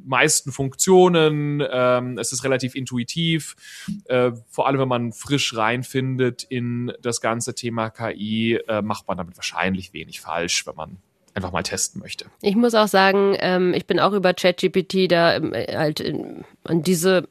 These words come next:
Speaker 2: eigentlich an K I rangekommen. Ich hab dann irgendwann, weil wir hier im Podcast drüber gesprochen haben, dann auch, äh,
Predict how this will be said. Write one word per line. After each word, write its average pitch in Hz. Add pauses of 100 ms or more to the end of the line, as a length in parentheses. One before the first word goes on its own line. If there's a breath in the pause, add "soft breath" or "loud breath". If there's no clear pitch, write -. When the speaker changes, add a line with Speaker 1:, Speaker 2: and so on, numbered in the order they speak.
Speaker 2:
eigentlich 208
an 185
K 180
I 170
rangekommen. 277
Ich -
hab 226
dann 202
irgendwann, 202
weil 180
wir 196
hier 196
im 175
Podcast 233
drüber 208
gesprochen 202
haben, 185 (320 loud breath)
dann 185
auch, 165
äh, 170